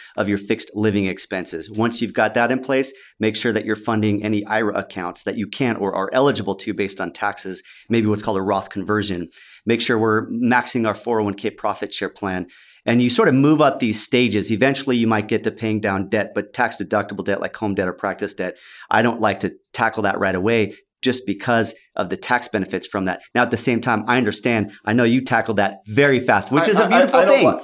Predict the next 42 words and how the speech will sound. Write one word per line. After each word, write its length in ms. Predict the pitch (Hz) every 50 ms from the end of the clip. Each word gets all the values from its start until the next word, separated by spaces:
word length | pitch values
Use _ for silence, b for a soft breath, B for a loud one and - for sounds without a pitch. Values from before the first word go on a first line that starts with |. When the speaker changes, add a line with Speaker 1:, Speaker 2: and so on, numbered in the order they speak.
| B B B
Speaker 2:
I 100 | - 180
don't 160 | 226 240 226
like 140 | 202 175 185
the 100 | 180 151
emotional 500 | 135 127 127 123 127 127 - 139 127 120
aspect 300 | 113 113 - 123 110 110
of 100 | 107 95
debt. 200 | - 104 - 123
Speaker 1:
Y-, 200 | 127 143 123 170
and 120 | 156 156 170
there 140 | 160 160
is 140 | 180 160 147
a 40 | 160
big 360 | 131 - - 156 147 151 139
emotional 420 | 139 131 123 117 110 - 117 104 92
aspect 480 | 104 107 101 - - - 95 92 - -
to 80 | 92
it. 60 | 87
And 140 | 135 139 151
I 160 | 175 220 233
always, 400 | 202 180 175 180 180 160 127 - - - - -
Speaker 2:
Probably 200 | 170 175 151 147
Speaker 1:
at 120 | - -
Speaker 2:
dumb, 140 | - 127 -
Speaker 1:
the 80 | 185
end 80 | 226 277
of 40 | 240
Speaker 2:
but 80 | 208
Speaker 1:
the 60 | - -
day, 300 | 135 123 135 143 156 -
I 180 | - 131 147
end 160 | 165 165 156
up 240 | 156 143 - - - _ _ _
support, 640 | - - - 123 - - - - 147 143 143 - -
hey, 140 | 160 165 120
if 200 | - 113 110 -
you're 100 | 170 233 196
building 260 | - 139 139 160 175
your 100 | 147 107
personal 360 | - - - 117 120 - 117 95
balance 320 | - 90 90 107 120 123
sheet, 240 | - - 160 - -